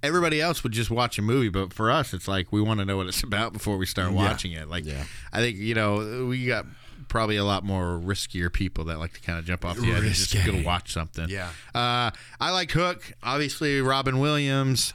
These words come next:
Speaker 1: uh, him and Steven Spielberg, you know, and even Julia Roberts, they, you know, they captured something magical in that movie. Dustin Hoffman, obviously.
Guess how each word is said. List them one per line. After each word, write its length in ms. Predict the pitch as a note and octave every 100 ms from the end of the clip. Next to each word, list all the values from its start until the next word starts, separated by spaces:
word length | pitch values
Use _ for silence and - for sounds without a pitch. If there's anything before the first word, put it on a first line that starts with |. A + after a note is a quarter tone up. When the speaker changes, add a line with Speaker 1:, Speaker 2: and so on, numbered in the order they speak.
| -
Speaker 1:
uh, 520 | G#2 G2+ G2+ G2 F#2+ -
him 300 | G2+ D3 C#3
and 160 | A#2+ A2
Steven 320 | - A#2+ G#2+
Spielberg, 680 | - A2+ G#2 G#2+ G#2 F#2+ - -
you 180 | F2+ A2+
know, 220 | F#2 F#2
and 140 | G2+ A2
even 180 | G2+
Julia 300 | G2+ G2+ F#2+
Roberts, 360 | F#2 F#2 F2+ -
they, 140 | G#2+
you 160 | G2+ G#2+
know, 140 | G2
they 160 | F#2+ G#2
captured 400 | - G2+ - F2
something 220 | F2+ E2
magical 420 | E2+ E2 E2+ E2+ E2
in 80 |
that 140 | D#2+ D#2
movie. 260 | E2 D#2+
Dustin 300 | E2 F2 - E2+
Hoffman, 360 | E2+ - E2
obviously. 520 | E2 D#2+ D#2+ - E2